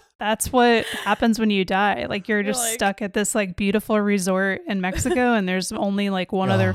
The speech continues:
Speaker 2: family there, but there's so much staff everywhere.
Speaker 4: And the
Speaker 2: Like,
Speaker 4: staff,
Speaker 2: that's what it felt
Speaker 4: I don't know
Speaker 2: like.
Speaker 4: why it, they're so much nicer than they are here.
Speaker 2: Oh my gosh, they're amazing. We got invited to this guy's,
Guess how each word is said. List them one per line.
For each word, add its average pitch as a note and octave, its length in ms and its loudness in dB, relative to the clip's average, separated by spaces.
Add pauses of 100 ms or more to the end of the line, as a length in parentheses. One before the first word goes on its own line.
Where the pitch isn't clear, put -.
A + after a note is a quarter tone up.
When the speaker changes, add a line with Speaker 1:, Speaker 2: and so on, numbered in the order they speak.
Speaker 2:
family G#3+ 380 -2
there, B3+ 340 0
but G#3 160 -2
there's F3 240 -8
so - 380 -2
much G#3+ 280 -2
staff G3 720 -4
everywhere. B3+ 840 -4 (400)
Speaker 4:
And C#3+ 120 2
the D#3+ 40 6
Speaker 2:
Like, D#3+ 60 4
Speaker 4:
staff, - 180 -4
Speaker 2:
that's D#3 240 8
what C4 80 4
it G#3 120 2
felt B3 140 2
Speaker 4:
I - 20 2
don't E3+ 100 2
know E3 100 4
Speaker 2:
like. B2 260 4
Speaker 4:
why B2 60 -2
it, D3 80 -10
they're C3+ 80 -2
so - 180 -2
much C#3 220 -4
nicer G#2 400 -4
than G#2+ 140 -4
they G2 120 -4
are F#2 120 -4
here. G#2 320 -8 (340)
Speaker 2:
Oh D4+ 160 6
my E4 160 6
gosh, E4 300 4
they're D4+ 160 4
amazing. D4 500 6
We C4 80 4
got C#4+ 180 4
invited C4 600 4
to C4+ 100 0
this A#3 200 0
guy's, A#3 680 2